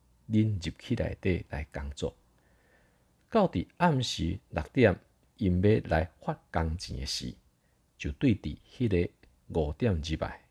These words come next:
开始来发一个囡仔。所以早时啊，入来的人就真欢喜，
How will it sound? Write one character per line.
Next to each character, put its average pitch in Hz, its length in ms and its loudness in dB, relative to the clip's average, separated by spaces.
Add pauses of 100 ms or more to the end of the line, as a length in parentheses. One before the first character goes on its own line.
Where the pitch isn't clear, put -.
开 - 180 -4
始 - 220 -6
来 - 240 -4
发 - 100 -6 (460)
一 - 20 -14
个 - 100 -6
囡 76 280 -6
仔。 80 160 -4 (840)
所 - 200 -2
以 185 40 2
早 214 220 2
时 - 180 -2
啊， 92 60 4
入 90 160 0
来 82 220 2
的 80 60 0
人 85 240 -2
就 78 260 -8
真 90 280 -6
欢 95 400 -4
喜， 120 220 -2